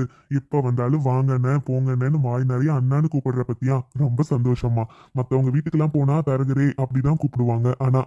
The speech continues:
நீ தான் உறவு முறையை வச்சு அண்ணான்னு கூப்பிடுற. ம், உன்ன மாதிரி கூப்பிடுறவங்க ஒரு ரெண்டு மூணு பேர் தான், ரெண்டு மூணு குடும்பம் தான் என்ன அப்படி கூப்பிடுறாங்க.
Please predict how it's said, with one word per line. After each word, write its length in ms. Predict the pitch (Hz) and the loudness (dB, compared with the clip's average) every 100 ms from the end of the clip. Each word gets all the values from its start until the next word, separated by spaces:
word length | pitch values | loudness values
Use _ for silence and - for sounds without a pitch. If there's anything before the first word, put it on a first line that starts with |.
| - | -2
நீ 180 | 127 127 | -2 0
தான் 220 | 135 - | -2 -2
உறவு 300 | 127 139 151 | 0 2 2
முறையை 280 | 139 127 120 | 2 0 0
வச்சு 340 | 113 147 165 127 | -2 0 0 -2
அண்ணான்னு 420 | 123 123 127 151 | -2 0 0 0
கூப்பிடுற. 340 | 139 131 117 - - - - 156 | -2 -2 -2 -4 -10 -20 -12 -2
ம், 320 | 160 165 160 | 2 2 2
உன்ன 220 | - 143 160 | 2 2 2
மாதிரி 240 | 180 220 | 2 0
கூப்பிடுறவங்க 600 | 208 196 190 190 185 202 220 214 - | -2 0 2 2 0 0 0 -2 -2
ஒரு 180 | 180 170 | -2 0
ரெண்டு 220 | 147 147 | 0 0
மூணு 200 | 151 147 | 0 2
பேர் 220 | 147 156 | 0 0
தான், 280 | 156 196 175 | 0 -2 0
ரெண்டு 220 | 156 143 | 2 2
மூணு 180 | 143 143 | 2 0
குடும்பம் 320 | 160 170 175 | 0 0 0
தான் 100 | 180 | 0
என்ன 100 | 190 | -2
அப்படி 220 | 147 139 | -2 -2
கூப்பிடுறாங்க. 520 | - 147 139 135 127 | -2 -2 -2 0 0